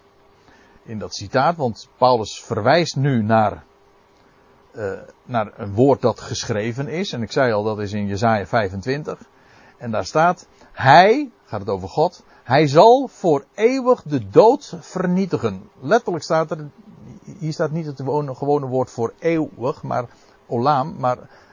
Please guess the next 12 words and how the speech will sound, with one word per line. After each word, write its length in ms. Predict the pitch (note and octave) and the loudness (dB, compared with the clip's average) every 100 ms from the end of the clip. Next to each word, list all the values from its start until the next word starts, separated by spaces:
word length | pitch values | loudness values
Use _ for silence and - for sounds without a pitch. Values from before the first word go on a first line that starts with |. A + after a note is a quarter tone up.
| _ | _
het 100 | B2 | -12
staat 260 | D3 C3+ - | -8 -8 -4
permanent. 680 | E3+ D#3+ D#3+ F#3 G2 - _ _ _ | -2 0 -2 -4 -4 -10 _ _ _
"Hij 260 | C3+ F3+ A3 | 0 2 4
zal 280 | G#3 C3+ - _ | 4 2 -2 _
permanent 880 | - D4 D4 C#4+ C#4 G#3 G#3 D#4+ - _ _ - | 6 8 6 4 2 0 0 -6 -16 _ _ -4
de 200 | A#2+ A#2 | -2 4
dood 460 | D#3 A#3 D#4+ - _ _ | 6 6 4 -6 _ _
vernietigen," 720 | _ - F#3+ F3+ C4+ F3+ B2+ F#3+ | _ -2 0 0 0 0 0 0
maar 160 | F#3+ | -2
u 80 | E3+ | -4
ziet, 340 | - A#3 - | -6 -8 -8